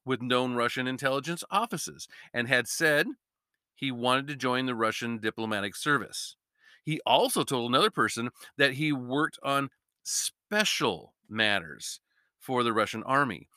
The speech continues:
and that the Russian passport listed him as connected to the Russian military intelligence service. Danichenko bought a one-way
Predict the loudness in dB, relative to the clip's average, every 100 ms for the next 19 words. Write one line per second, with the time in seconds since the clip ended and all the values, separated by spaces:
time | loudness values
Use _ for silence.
0 | -18 -6 -2 0 2 2 2 2 -2 -4
1 | -4 0 2 0 -8 0 0 0 -4 -4
2 | -4 -6 -4 -4 -4 -10 -20 -4 0 0
3 | 0 -2 0 0 -2 -6 -4 0 0 0
4 | -2 0 0 0 0 -2 -4 -4 -4 -6
5 | -10 -12 -14 -14 -14 -16 -20 2 4 4
6 | 0 2 0 0 0 0 -4 -16 -20 _
7 | _ -2 -2 0 2 2 2 4 4 2